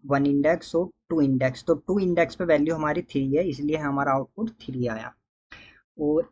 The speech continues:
एक और slicing की help से हम कुछ और value ले सकते हैं। Print एआरआर one। Slicing में basically हम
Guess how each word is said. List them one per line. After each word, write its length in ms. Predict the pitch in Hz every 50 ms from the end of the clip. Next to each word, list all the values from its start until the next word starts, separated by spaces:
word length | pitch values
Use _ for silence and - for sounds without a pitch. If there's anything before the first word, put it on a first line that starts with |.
| -
एक 260 | 175 185 196 - _ 175
और 200 | 170 170 185 180
slicing 580 | - - 156 151 147 147 143 143 - 160 156 -
की 80 | 165
help 240 | 151 143 143 143 143
से 120 | - - 156
हम 260 | 135 127 151 151 147
कुछ 280 | 139 151 143 135 - - - 135
और 160 | 139 147 156 - _ - _ _ _ _ _ _ _ -
value 320 | 135 131 135 139 143 151
ले 160 | 147 139 135 127
सकते 320 | - 143 - - - 139
हैं। 220 | 131 131 139 185 214 - _ _ _ _ _ - - _ _ _ _ _ _ _ _ _ _ -
Print 280 | 147 151 180 214 220 - - _ -
एआरआर 440 | 135 131 131 131 131 127 131 131 131 131 - -
one। 140 | 139 185 - _ _ _ _ _ - - - - - -
Slicing 600 | - - - - 160 160 180 180 - 208 202 208 208
में 100 | 220 220 208 202 - _ _ _ _ _ _ _ _ -
basically 440 | 165 165 175 185 180 185 196 214 214
हम 180 | 208 214 220